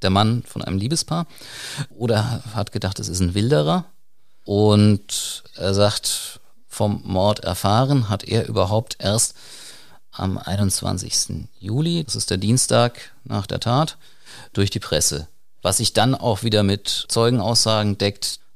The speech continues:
am einundzwanzigsten Juli war er auf einer Baustelle, hat sich dann von seinem Helfer die Flasche Wein zum Frühstück und die Bildzeitung bringen lassen, hat da von diesem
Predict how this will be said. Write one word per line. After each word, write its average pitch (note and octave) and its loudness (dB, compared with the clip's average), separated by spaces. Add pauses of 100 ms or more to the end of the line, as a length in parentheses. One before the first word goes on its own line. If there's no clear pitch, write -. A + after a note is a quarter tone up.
am G2 -2
einundzwanzigsten G2 -2
Juli G#2+ 0
war G2 4
er F#2+ 4
auf - -4
einer F2 0
Baustelle, A2+ 0
hat - -6
sich - -2
dann G2 4
von F#2 2
seinem F2+ 4
Helfer F#2 4 (280)
die - -10
Flasche F2+ -2
Wein F2+ 0
zum F2 -2
Frühstück A2 -2
und F#2+ -6
die G2+ -8
Bildzeitung A#2 0
bringen A2 0
lassen, G2+ 2 (640)
hat - -4
da G2 4 (600)
von F#2 0
diesem F#2 -2